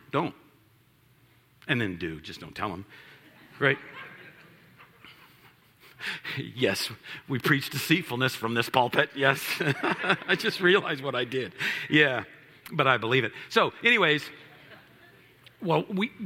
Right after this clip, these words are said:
we become, we, we start realizing, I, and, and this is hard for us to do.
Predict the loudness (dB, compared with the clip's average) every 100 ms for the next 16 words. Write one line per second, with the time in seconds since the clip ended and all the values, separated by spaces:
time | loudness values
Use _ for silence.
0 | -2 0 0 -2 2 4 4 0 -6 -8
1 | -2 -2 0 -2 -2 0 0 2 2 4
2 | 6 6 4 2 -2 0 0 2 -2 -10
3 | -8 -4 -2 2 0 0 -2 4 4 4
4 | 0 -4 -2 -4 -4 -6